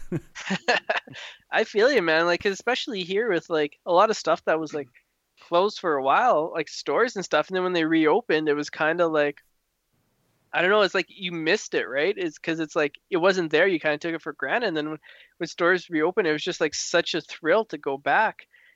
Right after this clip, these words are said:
Speaker 2: And, uh, now that things are getting, like, a little bit, like, crazy again, it's just like, I just wanna, like, stay away for a bit,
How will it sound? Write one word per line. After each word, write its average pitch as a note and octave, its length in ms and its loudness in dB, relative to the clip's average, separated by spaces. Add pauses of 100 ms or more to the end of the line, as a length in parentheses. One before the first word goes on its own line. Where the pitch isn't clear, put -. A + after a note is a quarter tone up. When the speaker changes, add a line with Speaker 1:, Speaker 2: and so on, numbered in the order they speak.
(140)
Speaker 2:
And, D#3 380 0
uh, D3 180 4
now D#3 220 0
that D#3 160 -4
things D#3 220 -6
are D3+ 80 -6
getting, D3 240 0
like, D3 140 -4
a D3+ 60 -4
little D3+ 160 2
bit, D3 160 -2
like, A#2 160 -8
crazy G3 460 2
again, C#3+ 340 2
it's D#3+ 160 0
just D#3+ 200 -8
like, C3+ 140 -2
I D3+ 100 0
just G3 200 -8
wanna, C4 180 0
like, F#3+ 180 2 (240)
stay - 280 0
away D#3+ 300 4
for A3+ 220 2
a D#3 60 2
bit, D#3 280 2